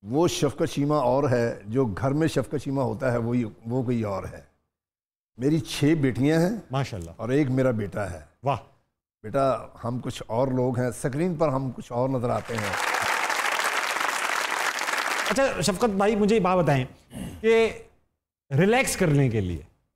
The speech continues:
Speaker 2: क्या करते हैं? मज़ाहिया फिल्में देखते हैं, गाना गाते हैं, बस पड़े रहते हैं,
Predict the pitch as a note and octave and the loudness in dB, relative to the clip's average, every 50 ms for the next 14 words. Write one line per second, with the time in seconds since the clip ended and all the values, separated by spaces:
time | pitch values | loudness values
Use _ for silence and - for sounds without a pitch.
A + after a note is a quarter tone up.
0 | _ _ _ - G2+ G2 B3+ C4 A3 D#3+ E3 - - - - - - _ _ _ | _ _ _ -10 -4 -2 -2 0 0 0 -2 -2 -4 -12 -20 -20 -20 _ _ _
1 | - B2 C3+ D3 D#3 F3 F#3 F3+ C#3+ E3 D#3+ D#3+ D#3+ D#3 C#3 C#3+ C3 - - D#3+ | -2 2 2 4 6 4 4 4 4 4 4 4 4 4 4 2 0 0 -4 -4
2 | E3 D3+ D#3 F3+ G3 G#3 G3+ F3 D3+ D3+ C#3 - - E3 D#3+ D#3 D#3+ E3+ D#3 D#3 | 0 2 2 4 4 4 2 2 2 2 0 0 -4 -4 -2 -2 0 0 0 -2
3 | F3 - - A#3 A#3 A#3 A#3 G3+ F#3 D#3 - - E3+ E3 D#3+ E3 E3+ E3 | -2 -2 0 2 2 4 4 4 2 0 -2 -4 -4 -2 -2 -2 -2 -4